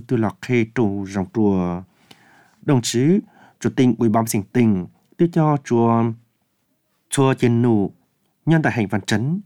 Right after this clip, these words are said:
giới chủ trò cử, cha khê ra phim lại chùa thông tình, khê tì cha nụ tê chờ. Ok, ít xa tê kích chế trình trai lục vật trắng nông công,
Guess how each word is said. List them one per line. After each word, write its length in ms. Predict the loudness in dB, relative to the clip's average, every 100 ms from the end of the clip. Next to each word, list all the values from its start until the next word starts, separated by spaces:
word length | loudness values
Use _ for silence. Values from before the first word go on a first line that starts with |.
| _ _ _ _
giới 160 | 0 2
chủ 260 | 4 2 2
trò 180 | 0 -6 0
cử, 320 | 2 2 0 -8
cha 420 | -4 0 2 0 -2 -10 _ -4
khê 260 | 2 4 2
ra 260 | 0 -2
phim 500 | -4 -2 2 4 2
lại 160 | 0 -4 -2
chùa 360 | 0 2 0 -2
thông 120 | -4 0
tình, 400 | 2 2 0 -4 _ _ _ -4
khê 200 | 2 2
tì 360 | 2 2 2 0
cha 140 | -2 0
nụ 340 | 2 0 0
tê 100 | -2 -4
chờ. 380 | -4 -4 -4 -6 -12 -20 -20 -20 _ _ _ -4
Ok, 140 | -2
ít 280 | 2 2 0
xa 300 | -2 0 0 0
tê 80 |
kích 180 | -2 -2
chế 80 | -2
trình 180 | -4 -4
trai 300 | -2 -2 0
lục 140 | -2
vật 140 | -6 -6
trắng 280 | -6 -2 -2
nông 120 | -2
công, 300 | -2 0 -2